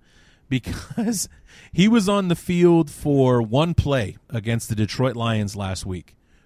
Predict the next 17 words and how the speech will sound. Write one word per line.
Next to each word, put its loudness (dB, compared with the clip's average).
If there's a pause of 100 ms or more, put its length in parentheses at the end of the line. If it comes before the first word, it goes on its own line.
One 0
play, 0
and -2
it -4
ultimately 0
cost -8
us -8
the -8
game, -8 (380)
Chris, -8 (560)
because -2 (480)
his 0
one 0
play 0
on -2
the 0
field 0